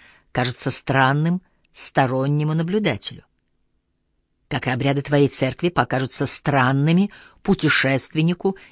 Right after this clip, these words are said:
исповедующему зороастризм. Тело и кровь Христа на тарелочке и в чаше,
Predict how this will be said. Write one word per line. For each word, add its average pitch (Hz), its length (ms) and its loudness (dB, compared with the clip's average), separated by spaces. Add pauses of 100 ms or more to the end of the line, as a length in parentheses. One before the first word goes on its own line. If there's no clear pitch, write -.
(100)
исповедующему 147 1200 0 (440)
зороастризм. 143 1200 0 (1300)
Тело 180 440 4
и 185 100 8
кровь 170 340 0
Христа 160 480 0
на 185 120 2
тарелочке 151 800 0
и 170 40 -2
в - 80 -8
чаше, 127 540 0